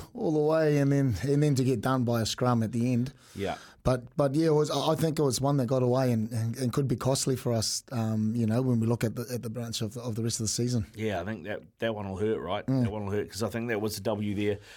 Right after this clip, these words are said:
Speaker 2: uh, for the taking. Uh, I mean, what do you think the message from Aaron Mauger will be in camp this week?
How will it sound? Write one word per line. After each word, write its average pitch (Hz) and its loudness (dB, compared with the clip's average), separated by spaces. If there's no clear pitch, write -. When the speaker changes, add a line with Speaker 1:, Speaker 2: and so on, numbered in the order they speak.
Speaker 2:
uh, 107 2
for 135 -2
the 107 -4
taking. 127 -2
Uh, 135 2
I 143 0
mean, 147 0
what 165 0
do 160 -2
you 147 -2
think 143 -4
the 127 0
message 127 -2
from 135 -6
Aaron 127 0
Mauger 123 0
will 117 0
be 123 -2
in 117 -2
camp 127 -6
this - -6
week? 127 -4